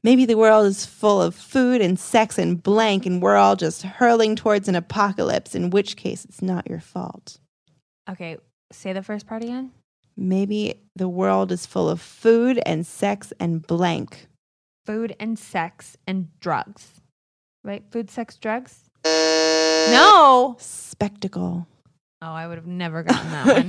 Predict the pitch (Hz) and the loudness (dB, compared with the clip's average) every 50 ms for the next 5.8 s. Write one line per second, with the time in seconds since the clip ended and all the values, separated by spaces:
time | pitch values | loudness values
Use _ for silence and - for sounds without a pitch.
0 | 196 175 202 220 - - - - - - 269 247 220 208 214 220 220 220 220 208 | 0 0 0 0 0 -4 -10 -14 -8 -4 -2 -2 0 0 0 0 0 0 -2 -2
1 | - - - 202 190 180 175 170 165 165 156 151 151 170 196 - - - _ _ | -4 -2 2 4 6 6 6 6 4 2 2 0 -2 -4 -6 -10 -16 -20 _ _
2 | _ _ - 180 165 165 - 175 165 160 170 175 - 165 165 170 175 160 - 185 | _ _ -4 -2 -2 -2 -2 -2 -2 -2 -2 -2 -4 -6 -4 -2 0 0 0 0
3 | 190 185 190 185 185 180 175 170 165 170 165 170 175 - _ _ _ _ _ 247 | 0 -2 -2 -2 -2 -2 -4 -6 -6 -8 -10 -12 -14 -18 _ _ _ _ _ -6
4 | 262 262 269 226 254 240 214 - - - - 254 269 262 - - - 240 240 220 | -6 -4 -6 -8 -10 -10 -12 -14 -14 -12 -10 -10 -10 -12 -14 -16 -16 -14 -14 -14
5 | - - - - - _ - 233 226 - - 226 220 226 214 202 | -16 -20 -20 -20 -8 _ -8 -8 -8 -12 -14 -12 -10 -10 -10 -10